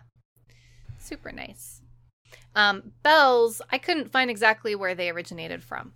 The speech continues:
but they were rung during the winter solstice to drive away demons that surface during the dark time of the year.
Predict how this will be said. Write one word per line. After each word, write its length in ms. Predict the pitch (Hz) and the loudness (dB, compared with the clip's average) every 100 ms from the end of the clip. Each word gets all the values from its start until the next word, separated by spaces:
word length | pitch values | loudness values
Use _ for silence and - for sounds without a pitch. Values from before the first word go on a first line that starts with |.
| - | -14
but 140 | - | -6
they 120 | 220 | -2
were 140 | 226 233 | 0 0
rung 360 | 220 220 226 | 2 2 2
during 280 | 214 220 202 | -6 -6 -6
the 80 | 190 | -10
winter 320 | 185 180 190 | -12 -12 -14
solstice 600 | 170 175 165 - 170 165 | -12 -10 -10 -8 -8 -8
to 120 | - - | -14 -6
drive 240 | 185 185 | -4 -4
away 180 | 196 196 | -4 -10
demons 600 | - 269 233 185 165 185 | -6 -4 -2 -4 -8 -10
that 180 | 190 - | -10 -8
surface 460 | - 196 196 190 - | -8 -8 -8 -10 -10
during 220 | 180 180 | -14 -12
the 60 | |
dark 240 | 170 160 147 | -6 -6 -6
time 200 | - 156 | -10 -12
of 60 | |
the 80 | 156 | -12
year. 280 | 98 - - | -14 -16 -20